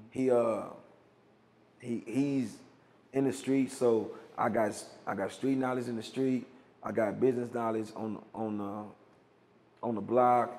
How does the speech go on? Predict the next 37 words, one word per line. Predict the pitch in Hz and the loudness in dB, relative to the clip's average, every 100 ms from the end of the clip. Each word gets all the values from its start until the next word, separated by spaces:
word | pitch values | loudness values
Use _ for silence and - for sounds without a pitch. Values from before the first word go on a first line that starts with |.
| - - _ _ _ 135 | -16 -20 _ _ _ -2
and | 143 143 | 0 2
in | 131 | 2
the | 120 | 0
business | 110 139 123 101 110 | 6 6 4 -2 4
boardrooms. | 131 127 120 120 120 117 - | 6 6 4 0 0 -4 -12
So | - 127 120 107 - - - _ _ | -2 4 4 2 -8 -16 -20 _ _
we're | - | -6
trying | - 131 127 | 0 2 2
to | 120 | 0
just | 120 104 | 0 0
learn | 117 127 127 123 | 0 0 0 -2
and | 110 - | -4 -4
understand | 127 120 - 123 113 | -4 -4 -4 -4 -4
and | 107 | -2
listen | 127 123 117 | -2 -2 -6
to | 110 | -2
everything | 131 127 117 | -2 -2 -6
that | 110 | -4
was | 107 107 | -6 -6
going | 113 110 117 | -4 -2 -2
on. | 117 104 - - _ - | -2 -6 -12 -20 _ -4
I'm | 110 110 | -2 0
not, | 107 98 - - - | -2 -4 -8 -20 -12
I'm | 98 110 | -6 -2
not | 113 101 | 0 2
out | 117 107 | 2 0
of | 104 | 0
date | 120 117 | 2 2
with | 107 107 | -2 -4
knowing | 117 113 107 | -2 -2 -4
who's | 120 107 | -6 -8
come | - 113 104 110 | -6 -8 -6 -4
up | 117 | -2
and | 110 | -4
coming, | - 139 135 143 - - - _ _ | -2 -2 -2 -6 -12 -20 -20 _ _
and | 135 123 113 104 98 98 - _ _ _ _ _ _ _ _ _ _ _ - | 0 2 2 -2 -6 -10 -18 _ _ _ _ _ _ _ _ _ _ _ 0
either | 123 113 | 4 4